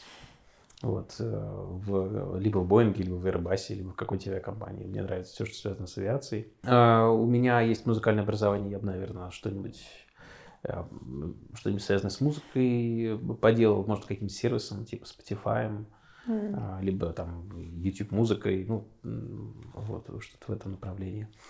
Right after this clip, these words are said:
Speaker 1: И если не ритейл, я думаю, что это еда, я бы точно записывал подкаст про еду. Вот про, про то, как вкусно есть. Это, это точно про меня было.
Speaker 2: А есть какие-то любимые подкасты про еду?
Speaker 1: Подкасты про еду?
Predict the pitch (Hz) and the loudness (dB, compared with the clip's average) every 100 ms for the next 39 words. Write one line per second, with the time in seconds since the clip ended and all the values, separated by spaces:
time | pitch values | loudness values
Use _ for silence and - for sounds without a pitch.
0 | - - - - - - _ - 135 120 | -20 -20 -20 -20 -20 -20 _ 0 6 12
1 | 131 151 156 147 139 135 160 180 185 131 | 12 12 10 10 10 10 12 12 12 12
2 | 123 147 135 120 - 120 117 107 113 131 | 10 8 6 4 2 4 6 6 12 12
3 | 165 - 104 - 127 - 107 104 110 - | 12 2 -8 -2 -2 -2 -6 -6 -8 -8
4 | - 92 - - - - 101 120 - - | -6 -4 -4 -6 -6 -10 -8 -8 -10 -20
5 | _ _ _ - - - - _ 110 - | _ _ _ -20 -20 -20 -20 _ -12 -2
6 | 98 95 107 104 110 101 95 - 117 98 | 0 2 2 4 2 0 -6 -6 -4 -2
7 | 87 85 - - _ - - - - - | -4 -6 -12 -20 _ -20 -16 -8 -2 -2
8 | 104 - 98 - 104 98 90 - 92 - | -2 -6 -6 -6 -10 -10 -10 -12 -14 -18
9 | - - - - - _ _ _ _ _ | -18 -16 -14 -16 -20 _ _ _ _ _
10 | - - 202 220 226 233 208 196 180 185 | -20 -6 0 0 0 -6 -8 -10 -10 -10
11 | 180 170 175 - 175 - _ 185 170 185 | -10 -12 -14 -12 -12 -12 _ -12 -10 -12
12 | - - _ 123 - 156 - 131 139 170 | -18 -20 _ 6 10 8 8 10 12 12
13 | 277 | 10